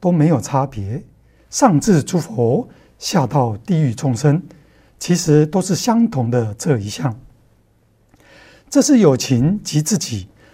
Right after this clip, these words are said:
都在活着的当下就可以亲证的，所以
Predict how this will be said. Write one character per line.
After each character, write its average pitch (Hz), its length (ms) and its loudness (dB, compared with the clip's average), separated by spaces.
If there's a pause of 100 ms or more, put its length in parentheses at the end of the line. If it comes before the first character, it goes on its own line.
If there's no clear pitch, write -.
(160)
都 285 120 2
在 247 160 6
活 131 500 2
着 190 120 -2
的 139 140 2
当 160 180 0
下 156 240 0 (480)
就 - 100 -2
可 - 200 0
以 117 120 2
亲 143 320 -2
证 127 220 -2
的， 98 160 -10 (680)
所 - 240 2
以 143 320 2